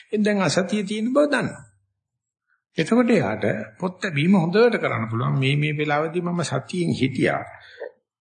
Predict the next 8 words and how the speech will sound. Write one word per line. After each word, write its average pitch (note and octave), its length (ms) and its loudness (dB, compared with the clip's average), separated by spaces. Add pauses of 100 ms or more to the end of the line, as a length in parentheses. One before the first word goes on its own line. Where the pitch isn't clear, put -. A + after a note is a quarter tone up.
(360)
මේ C3+ 200 2
වෙලාවේ C3 340 0
සතියෙන් C#3 420 -4
හිටියේ A#2+ 360 -2
නෑ B2 200 -2
කියලා A3 220 -2
ඒත් A3+ 180 -2
දන්නවා. A3 380 2